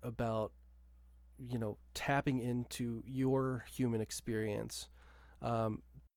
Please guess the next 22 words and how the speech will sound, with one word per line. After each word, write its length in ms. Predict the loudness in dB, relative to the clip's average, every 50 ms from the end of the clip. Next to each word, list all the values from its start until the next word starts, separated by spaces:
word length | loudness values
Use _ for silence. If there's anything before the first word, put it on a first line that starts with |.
| _ _ _ _ 2
with 260 | 4 6 6 4 2 2
all 220 | 4 6 6 8 6
of 120 | 6 6
our, 240 | 6 6 6 4 2 -2 -6 -14 -16 -10 -2
you 140 | 0 2 4
know, 320 | 4 4 2 2 0 -4 -12 -20 -20 -20 -20 -20 -20 -20 -16 -10 -8
waspy 680 | -4 2 4 6 6 6 4 4 2 4 4 6 4
Western 640 | 6 6 6 6 4 4 4 4 6 6 6 6 4
sort 320 | 4 4 4 4 4 4 4
of, 320 | 0 0 -2 -6 -8 -8 -8 -6
"Uh, 600 | -4 -2 -2 -2 -4 -8 -8 -10 -10 -8 -6 -6
emotions 440 | -2 0 2 2 0 0 -4 -4 -4
are 80 | -4 -2
so 200 | 0 0 -2 -2 -2
tedious." 500 | -2 -2 -2 -2 -4 -4 -2 -2 -2 -2 -4 -6 -12 -14 -14 -14 -14 -12 0 6
Like, 320 | 8 8 8 8 4 0 -16 -14 -10
that's 640 | -10 -8 -6 -6 -4 2 6 6 6 6 6 2 -4 -4 -10 -6
nuts. 800 | 0 2 4 4 6 6 6 6 6 4 4 0 0 0 -2 -4 -6 -6 -6 -4 -2 -2 -2 -2
Just 260 | -2 -2 -2 -2 -2 -4
forget 300 | 0 2 6 6 8 6
about 240 | 8 6 4 4
that. 180 | 2 0 0 0